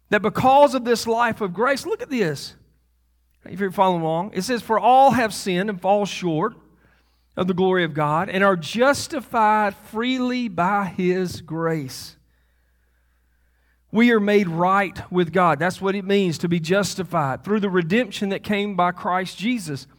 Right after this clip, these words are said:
Why? 'Cause God presented Him as a sacrifice of atonement through faith in His blood.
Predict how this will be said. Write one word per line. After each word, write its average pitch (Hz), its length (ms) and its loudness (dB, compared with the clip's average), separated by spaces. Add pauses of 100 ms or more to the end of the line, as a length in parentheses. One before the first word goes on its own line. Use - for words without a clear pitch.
(140)
Why? 156 360 0 (240)
'Cause 165 200 -2
God 202 360 2
presented 196 500 -2
Him 220 540 -2
as 156 220 -4
a 151 80 -4
sacrifice 190 840 -6
of 170 80 -8
atonement 170 600 -4 (360)
through 180 180 0
faith 151 300 -2
in 165 80 -4
His 185 120 -6
blood. 233 440 -4